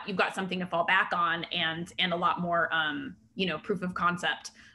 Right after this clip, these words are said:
which will give you more leverage for a record deal for sure. And also, like,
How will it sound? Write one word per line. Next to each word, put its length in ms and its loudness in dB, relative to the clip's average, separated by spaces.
which 220 0
will 140 6
give 240 2
you 120 0
more 240 0
leverage 680 0
for 140 2
a 20 0
record 260 -2
deal 160 -4
for 140 -4
sure. 420 -2
And 120 6
also, 260 4
like, 340 2